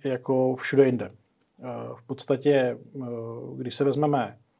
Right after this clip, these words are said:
samozřejmě může se bavit o vysokých školách primárně třeba,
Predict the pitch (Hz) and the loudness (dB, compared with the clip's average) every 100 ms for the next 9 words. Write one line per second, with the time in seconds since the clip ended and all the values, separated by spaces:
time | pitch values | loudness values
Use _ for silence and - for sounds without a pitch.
0 | _ _ _ _ _ _ _ _ - 135 | _ _ _ _ _ _ _ _ -2 6
1 | 139 131 139 143 135 107 117 113 - 117 | 6 6 4 4 2 0 -8 -8 -4 -4
2 | - - - 117 107 110 131 - - - | -4 -6 -6 -4 -4 -6 -14 -14 -14 -14